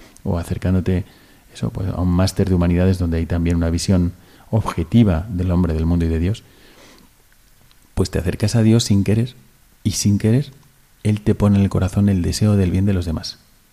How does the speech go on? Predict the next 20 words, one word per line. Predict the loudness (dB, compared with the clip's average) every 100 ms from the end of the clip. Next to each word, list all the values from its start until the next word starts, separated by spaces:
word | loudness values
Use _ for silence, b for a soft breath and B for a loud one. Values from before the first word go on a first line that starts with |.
| _ _ _
Entonces, | -2 0
en |
realidad, | 2 4 2 0
ese, | -2 0 0
ese | 0 2
movimiento | 4 6 6 6 6 6 4 2
de | 2
apostolado | 0 -2 0 0 2 4
no | 4
viene | 4 2
por | 2 2
una | 2 0
agitación | -2 -2 -2 0 0
personal | -2 -2 -2 -2
o | -2
por | -4
tender | -2 -2 0
a | 0
un |
activismo, | -2 -2 -2 0 -2